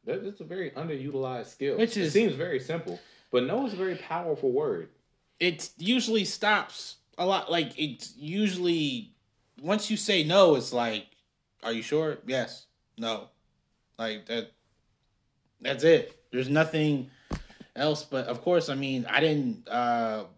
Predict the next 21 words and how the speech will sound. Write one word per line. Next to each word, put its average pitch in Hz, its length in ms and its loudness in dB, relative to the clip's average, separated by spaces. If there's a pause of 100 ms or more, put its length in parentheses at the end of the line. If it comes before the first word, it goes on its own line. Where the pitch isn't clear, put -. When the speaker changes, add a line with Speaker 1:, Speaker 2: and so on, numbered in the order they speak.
(880)
Speaker 2:
yeah, 139 160 -8
I 135 40 -4
didn't 156 160 2
know 156 220 8
anything 139 400 0
about 127 260 0
the 120 60 -10
company 131 540 -4
and 123 80 -6
things 131 180 -2
like, 117 200 -6
like, 110 260 -6 (720)
um, 113 500 -2 (1160)
even, 156 260 0
like, 147 180 0
the 127 100 -6
circles 147 420 0
I 127 60 2
was 110 180 -2
running 143 320 0
in 104 260 -6